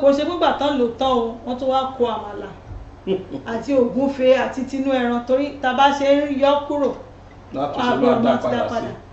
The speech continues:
Speaker 1: Mo ní kọ́nà àwọn tí mo ní mo tà fún, ó kàn ló ń béèrè, "Ìgbà, ìgbà mi, òun lọ sí hospital," mi ò tiẹ̀, kò mọ̀ pé weight loss. Òun kàn ń lò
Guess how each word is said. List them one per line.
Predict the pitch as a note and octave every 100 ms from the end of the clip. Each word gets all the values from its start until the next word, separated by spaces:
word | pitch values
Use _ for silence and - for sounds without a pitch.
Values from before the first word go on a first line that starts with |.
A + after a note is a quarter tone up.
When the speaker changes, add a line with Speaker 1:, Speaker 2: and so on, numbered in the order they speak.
| - - - - B3
Speaker 1:
Mo | D4 D#4
ní | D4+
kọ́nà | F4+ F4+
àwọn | D4 C#4
tí | C#4+
mo |
ní | C#4+ C4
mo | B3
tà | A#3 G#3+
fún, | C4+
ó | D#4+
kàn | D#4 B3+
ló | B3+
ń |
béèrè, | A#3+ A#3 G#3
"Ìgbà, | - A3
ìgbà | G#3 G#3+ G#3
mi, | G#3+
òun | A#3
lọ | B3 A#3+
sí | C#4 B3+
hospital," | A3 C#4+ B3+ A#3+
mi | B3 C4+
ò | A3 -
tiẹ̀, | B3+ A3 G3+ F#3+ -
kò | A#3+
mọ̀ | A3+ A3+ B3
pé | D4 D4+ D4+
weight | D4 C#4+
loss. | B3 G#3+ - - - - - - - -
Òun | C4+ F4
kàn | G4 D#4+
ń |
lò | B3+